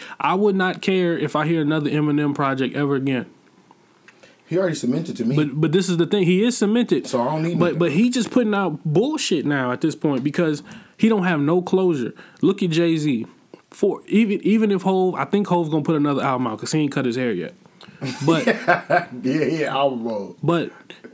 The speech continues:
Speaker 1: think about four four four. That is the perfect closure for a solo career.
Speaker 2: Yeah.
Speaker 1: Then, then you put out the collab album with Beyonce that everybody was waiting on for years.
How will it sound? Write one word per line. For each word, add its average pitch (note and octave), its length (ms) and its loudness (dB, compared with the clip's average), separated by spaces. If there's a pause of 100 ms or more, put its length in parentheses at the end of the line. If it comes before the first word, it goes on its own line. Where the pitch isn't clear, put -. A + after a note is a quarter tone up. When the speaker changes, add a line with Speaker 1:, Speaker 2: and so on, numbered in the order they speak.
(220)
Speaker 1:
think A3 200 2
about F#3 320 0
four F#3+ 260 2
four F3 240 0
four. C#3 420 0 (960)
That F3+ 180 0
is F3 160 0
the D3 100 0
perfect F#3 500 -2
closure D#3+ 520 0
for C3+ 240 0
a B2 40 -2
solo D#3 380 0
career. C3+ 420 -2 (720)
Speaker 2:
Yeah. C#4 200 -4 (640)
Speaker 1:
Then, F3+ 460 2 (180)
then E3 540 0
you E3 160 0
put E3+ 240 0
out D3+ 280 -4
the C#3+ 100 -2
collab D3+ 480 -2
album D3+ 220 -2
with C#3+ 120 -2
Beyonce D3 380 -2
that B2 160 -4
everybody D3+ 460 0
was C#3 120 0
waiting C#3+ 280 0
on C3 120 -2
for B2+ 120 -6
years. B2+ 460 -4